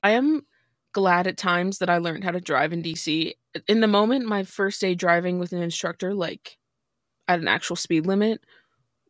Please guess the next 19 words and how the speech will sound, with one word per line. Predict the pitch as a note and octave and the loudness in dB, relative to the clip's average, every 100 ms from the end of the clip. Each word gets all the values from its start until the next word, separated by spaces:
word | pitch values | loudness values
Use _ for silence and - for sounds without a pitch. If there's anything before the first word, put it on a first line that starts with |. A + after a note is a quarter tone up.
| - | -16
was | F#3 F#3 G3 F#3+ | -12 0 2 4
in | F#3 | 2
D | E3+ E3+ | 0 -2
C, | E3+ C3+ | 0 0
and | D3 | 2
that | E3+ | 0
was | - | -2
terrifying. | - E3 C3+ - - F3 G#3 _ _ _ _ _ _ F#3 | 0 0 0 -4 -6 -8 -10 _ _ _ _ _ _ -4
But | F3+ | 0
I | F3 | 0
think | - F#3 | 0 0
it | F3 | 2
helped | F#3 E3+ | 0 0
me | |
become, | E3 D#3+ F3 C3+ | -2 -4 -4 -4
like, | D3 - | -4 -4
a | |
reactive | C3+ C#3 G2 - - - | 0 2 2 -2 -10 -8
driver. | - - - - G3 | -4 -4 -6 -10 -12